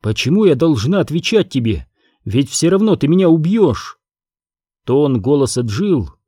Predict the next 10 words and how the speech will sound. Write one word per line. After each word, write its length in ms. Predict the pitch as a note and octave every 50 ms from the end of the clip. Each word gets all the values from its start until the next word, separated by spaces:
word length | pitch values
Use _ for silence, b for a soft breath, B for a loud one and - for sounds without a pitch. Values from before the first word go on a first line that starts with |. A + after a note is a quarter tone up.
| _ _ _ _ -
говорил 480 | - G#2+ A#2 A#2 C#3+ E3 G3 F#3+ F#3
о 60 | E3+
том, 220 | - - F#3+ F3+ E3
что 240 | - - - D#3+ E3
она 260 | F3+ F#3 F3+ E3 C#3
что-то 360 | - - - - - - E3
скрывала. 880 | - - - - D#3 E3+ E3+ F#3 G3 F#3 D3+ B2+ G#2 F2 D#2 C2+ - _ _ _ _ _ _ _ _ _ _ _ _ _ _ _ _ _ _ _ _ _ _ _ _ -
Улыбка 500 | A#2 A2 A#2 C3 C#3 B2+ - - C3+ B2+
Николая 580 | C3 A#2+ - C#3 C3+ C#3 C#3 C3+ C#3 C#3 C#3
исчезла, 720 | C3+ - - - G#3+ G3+ F3 A#2+ F2+ G#2 F#2 D#2 C2+ B1